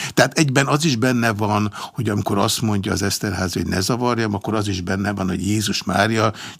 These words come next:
nehogy már miattam ne készüljön el a nagymű. Vagy hogy hátráltassam, vagy hogyha beteg,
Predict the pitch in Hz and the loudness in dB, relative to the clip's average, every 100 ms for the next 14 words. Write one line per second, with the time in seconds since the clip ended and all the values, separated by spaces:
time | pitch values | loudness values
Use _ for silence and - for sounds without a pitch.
0 | _ - 123 127 113 110 95 90 104 92 | _ -2 2 2 2 2 2 4 2 0
1 | - - 85 82 - 98 - - 92 - | -2 -6 -4 -4 -2 0 2 0 -2 -4
2 | - - - - - - - _ _ _ | -4 -2 -2 -4 -6 -10 -10 _ _ _
3 | _ _ _ _ _ _ _ _ _ _ | _ _ _ _ _ _ _ _ _ _
4 | _ _ _ _ _ _ _ _ _ _ | _ _ _ _ _ _ _ _ _ _
5 | _ _ _ _ - 113 120 113 - 104 | _ _ _ _ 0 2 2 0 0 0
6 | - 95 95 - 95 - 92 190 - - | 2 0 0 -2 -2 -2 -4 -10 -6 -6
7 | - 113 113 - 98 98 107 - 92 | -2 0 0 0 0 2 0 -2 -4